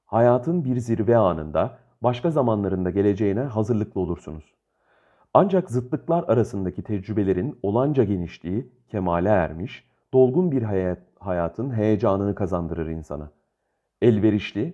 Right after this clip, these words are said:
veya elverişsiz tesadüflere, gönül hoşluğu ile can sıkıntısı arasındaki anlık dalgalanmalara bağımlı olmayan asıl felsefi mutluluk budur. Daha antik filozofların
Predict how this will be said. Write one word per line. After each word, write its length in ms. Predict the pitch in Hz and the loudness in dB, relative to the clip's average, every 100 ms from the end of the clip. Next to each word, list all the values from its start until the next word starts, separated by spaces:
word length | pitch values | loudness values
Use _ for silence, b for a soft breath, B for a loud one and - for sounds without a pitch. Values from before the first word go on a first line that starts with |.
| _ | _
veya 320 | 113 131 135 - | -2 -2 -2 -2
elverişsiz 640 | 113 117 127 - 196 190 | 0 0 -2 -4 -8 -6
tesadüflere, 800 | 110 - 90 87 - 82 80 - b b b | -4 -2 -2 -2 -6 -6 -4 -6 b b b
gönül 240 | 120 139 185 | -2 0 2
hoşluğu 440 | 143 117 - 90 | 2 0 -2 -6
ile 340 | 80 80 131 b b 117 | -2 -2 -2 b b 0
can 220 | 139 170 | 2 2
sıkıntısı 540 | 175 139 117 98 - | 0 -4 -6 -6 -4
arasındaki 760 | 85 87 - 82 82 98 123 - | -2 -2 -4 -6 -6 -4 -6 -2
anlık 380 | 101 117 147 - | -2 -2 -2 0
dalgalanmalara 800 | 104 101 101 98 95 95 107 98 | 2 2 0 -2 0 0 0 2
bağımlı 360 | 92 92 98 | 2 2 0
olmayan 600 | - 113 123 101 78 104 b b b - | 2 2 2 0 -2 -4 b b b -6
asıl 260 | - - 180 | -2 0 0
felsefi 580 | 202 90 - 196 135 156 | 2 0 0 -4 -4 -4
mutluluk 500 | 113 - 82 80 - | -4 -6 -8 -6 -6
budur. 200 | 78 - _ _ _ _ _ _ _ 113 | -8 -8 _ _ _ _ _ _ _ 2
Daha 260 | 127 170 - | 4 4 4
antik 340 | 143 170 - | 2 0 -6
filozofların 720 | - 135 120 120 117 98 107 | -2 0 0 0 0 0 -2